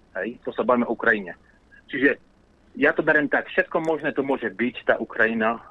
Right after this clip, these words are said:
ale demokratická Ukrajina to určite nie je, lebo tam je korupcia nenormálne vysoká. Aspoň tam bola počas toho, jak som tam chodil cez hranice. Čiže na to počúvať, či nie, pointa je tá, že to sa stalo. Eh, ďalšia vec je tá, počul som vašu Terezu. Ja, ja,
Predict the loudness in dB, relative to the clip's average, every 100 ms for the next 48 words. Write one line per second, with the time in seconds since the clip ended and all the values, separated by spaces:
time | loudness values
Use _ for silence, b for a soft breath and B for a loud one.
0 | -6 -2 -2 0 -2 -2 -6 -6 -10 0
1 | 2 2 -2 -10 -12 -8 -2 0 2 0
2 | 0 -4 -2 -2 2 0 0 -4 _ _
3 | _ -2 2 4 2 2 0 0 0 -2
4 | 0 2 2 6 4 4 2 0 0 2
5 | 2 2 -2 2 2 2 0 -6 -6 -8
6 | -10 B B B -8 2 2 4 2 2
7 | 2 2 2 0 2 2 B B B -4
8 | 0 0 2 2 0 -2 _ _ -10 -10
9 | -12 -12 0 2 2 -2 _ _ _ b
10 | b b _ 0 4 6 8 6 4 2
11 | 0 0 -2 -2 0 0 -4 B -20 -8
12 | 0 0 0 -4 -6 -2 0 0 -2 -14
13 | 0 2 2 -4 -2 0 2 2 0